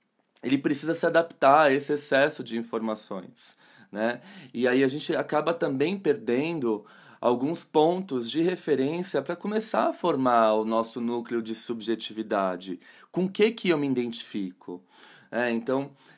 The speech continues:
sobreviver nesse mar imenso do Instagram implica em a gente poder saber filtrar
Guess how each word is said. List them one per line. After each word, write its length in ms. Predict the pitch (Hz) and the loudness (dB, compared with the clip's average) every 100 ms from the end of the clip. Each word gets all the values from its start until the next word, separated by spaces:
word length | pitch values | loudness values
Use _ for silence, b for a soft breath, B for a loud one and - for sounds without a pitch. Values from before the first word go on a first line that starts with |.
| b | b
sobreviver 1080 | - 170 170 165 156 131 117 127 160 175 | -2 2 4 2 2 -4 2 2 4 2
nesse 320 | 135 135 135 | 0 0 -2
mar 480 | 131 131 131 127 - - | -2 2 2 2 -2 -8
imenso 1040 | 143 160 139 139 170 190 190 - 107 95 92 | -8 -4 -2 -2 -2 -4 -6 -6 -4 -4 -6
do 160 | 110 | -2
Instagram 800 | 127 135 123 110 101 117 143 120 - b b b | -2 -2 -2 -2 -2 0 0 -2 -8 b b b
implica 880 | 127 135 147 160 196 196 131 117 107 | -8 -8 -4 -4 -4 0 0 2 -2
em 160 | 117 127 | -4 -4
a 80 | 127 | -4
gente 300 | 131 165 165 | -4 -6 -10
poder 460 | - 147 139 180 | -6 -2 -2 -2
saber 480 | 190 - 156 135 165 | -4 -4 -4 -2 -4
filtrar 720 | 170 165 - 120 117 131 160 | -6 -10 -6 0 4 2 0